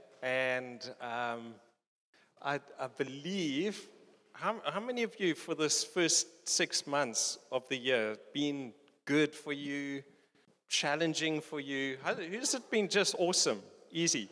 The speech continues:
Okay. Any of you has been challenging? <laughs> The most of you. Oh, good. I'm, I'm glad for that because, um, I think God's got a word for you this morning.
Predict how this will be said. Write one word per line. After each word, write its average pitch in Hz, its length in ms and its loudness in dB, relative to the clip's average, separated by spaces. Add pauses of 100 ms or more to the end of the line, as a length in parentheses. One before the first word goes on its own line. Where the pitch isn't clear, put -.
(680)
Okay. 156 500 2 (460)
Any 180 140 4
of 202 120 2
you 214 100 4
has 165 160 4
been 165 240 2
challenging? 143 640 2 (1300)
<laughs> - 0 -
The 254 1120 6
most 175 340 6
of 185 160 0
you. 135 220 2 (540)
Oh, 180 180 6
good. 131 400 2 (420)
I'm, 156 220 2
I'm 151 160 -2
glad 139 320 4
for 156 120 -2
that 117 380 2 (100)
because, - 480 2
um, 131 360 0
I 151 100 0
think 185 180 -2
God's 156 200 2
got 151 160 -2
a 139 60 2
word 131 240 2
for - 140 -8
you 120 100 0
this 117 240 0
morning. 110 360 0